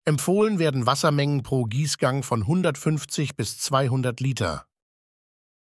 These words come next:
Das Wasser sollte dabei möglichst langsam in die Erde versickern, damit es vom Boden auch wirklich aufgenommen werden kann. Ein sehr effektives Werkzeug, das beide wichtigen Punkte berücksichtigt,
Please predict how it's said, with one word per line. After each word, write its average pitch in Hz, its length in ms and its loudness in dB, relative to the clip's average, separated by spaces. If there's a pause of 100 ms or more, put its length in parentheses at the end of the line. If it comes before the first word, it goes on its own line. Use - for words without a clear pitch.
(440)
Das 151 160 -2
Wasser 190 300 2
sollte 143 240 0
dabei 131 240 2
möglichst 139 480 -2
langsam 127 400 2
in 120 100 -4
die 113 160 -4
Erde 143 240 -2
versickern, 139 640 0 (260)
damit 135 260 0
es 139 120 -4
vom 113 180 0
Boden 147 300 0
auch 110 200 -2
wirklich 131 380 -2
aufgenommen 127 580 0
werden 98 300 -4
kann. 92 340 -4 (1600)
Ein 147 180 2
sehr 156 360 0
effektives 143 680 -2
Werkzeug, 139 580 0 (300)
das 117 160 -4
beide 131 400 0
wichtigen 123 420 -4
Punkte 151 300 -2
berücksichtigt, 139 840 -4